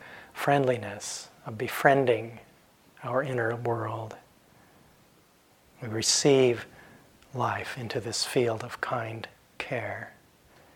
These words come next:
So I'll end tonight with a quotation from a Burmese teacher of mine, Sayadaw U Jotika. "How can you make your mind your real friend?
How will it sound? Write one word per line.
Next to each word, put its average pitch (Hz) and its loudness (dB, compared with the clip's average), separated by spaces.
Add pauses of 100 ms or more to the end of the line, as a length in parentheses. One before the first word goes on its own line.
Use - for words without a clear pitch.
(1400)
So 151 12
I'll 143 12
end 143 4
tonight 127 2
with 127 -6
a 110 -6 (480)
quotation 127 2
from 120 -2
a 117 -6
Burmese 123 2
teacher 131 -2
of 120 -2
mine, 123 4
Sayadaw 127 4
U 135 0
Jotika. 127 -4 (4000)
"How 143 12
can 151 8
you 143 8
make 143 8
your 135 10
mind 127 10
your 123 6
real 139 10
friend? 156 6